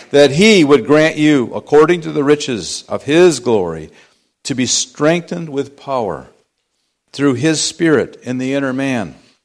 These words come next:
so that Christ may dwell in your hearts through faith, and that you, being rooted and grounded in love, may be able to comprehend." Comprehend means you gotta think. "With all the saints,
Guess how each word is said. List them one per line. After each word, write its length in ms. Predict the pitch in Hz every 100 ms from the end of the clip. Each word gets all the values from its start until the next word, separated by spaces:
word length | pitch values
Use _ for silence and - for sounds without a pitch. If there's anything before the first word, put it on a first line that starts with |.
| _ _ _ _ _
so 240 | - 165 160
that 240 | 143 -
Christ 500 | - 151 196 214 -
may 180 | 165 156
dwell 380 | 147 151 165 165
in 80 | 147
your 200 | 143 131
hearts 520 | 156 135 - - -
through 180 | 151 147
faith, 520 | 156 156 120 - - _ _ _ _ -
and 180 | 135 139
that 160 | 143
you, 600 | 131 143 180 160 104 - _
being 320 | 135 135 113
rooted 440 | 123 170 156 104 - -
and 200 | 117 110
grounded 600 | 113 135 151 131 92 -
in 220 | 104 104 101
love, 480 | 127 98 65 - _ _ _ _ _ _ _ _
may 160 | 127 156
be 180 | 160 170
able 320 | 190 214 220
to 140 | 190
comprehend." 1160 | - 180 196 196 190 160 175 196 160 101 80 76 _ _ _ _
Comprehend 960 | - 208 220 208 202 202 214 160 82 113
means 200 | 143 151
you 60 | 151
gotta 180 | 180
think. 400 | - 196 160 - - _ _ _ _ _ _ _ _ _ _ _ 135
"With 180 | 135 135
all 260 | 170 202
the 100 | 196
saints, 580 | 170 196 180 143 - -